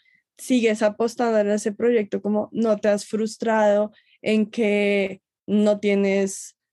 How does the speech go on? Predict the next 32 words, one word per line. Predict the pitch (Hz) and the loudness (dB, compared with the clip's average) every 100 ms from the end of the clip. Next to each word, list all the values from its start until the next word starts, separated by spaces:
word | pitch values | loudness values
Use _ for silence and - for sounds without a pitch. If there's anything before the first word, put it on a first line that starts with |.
| _ _ _ - | _ _ _ -4
no | 202 | -4
sé, | 185 190 165 147 | -4 -8 -10 -10
como | 202 180 160 | -10 -8 -8
millones | 151 214 208 196 185 208 196 196 196 | -2 0 2 2 2 2 2 0 0
de | 196 196 _ | -2 -4 _
conciertos | 233 220 226 220 202 196 202 | -2 0 0 0 0 -2 -4
y | 208 | -2
estás | 208 196 | -2 -4
llenando | 185 185 190 190 | -2 -4 -4 -6
estadios, | - 214 208 220 | -2 0 2 0
porque | 226 220 233 - - _ - | -4 -4 -6 -6 -20 _ 0
tú | 254 | 2
no | 233 | 2
lo | 226 | 2
estás | 226 240 233 | 0 0 0
evaluando | 233 240 254 233 220 202 | 2 2 2 0 0 -2
como | 208 208 214 - _ _ _ _ | -2 0 -2 -6 _ _ _ _
ese | 226 220 214 | -2 0 -2
es | 196 | -2
tu | 226 220 | 0 2
éxito, | 214 220 214 294 302 | 2 -2 -2 -2 -2
como | 247 214 196 - _ - | -2 -2 -4 -8 _ -14
llenar | - 220 208 190 | 0 2 2 0
un | 185 | -2
estadio | 180 190 180 180 190 175 | -4 -4 -2 0 0 -2
o | - - 64 62 - - | -4 -6 -6 -6 -8 -6
firmar | - 196 196 175 | 0 2 2 -2
con | - 180 | -4 -2
una | 180 | -2
gran | 185 180 | -2 -4
disquera, | 180 - 185 180 202 | -6 -4 -4 -4 -6
sino | - 220 208 | 0 0 0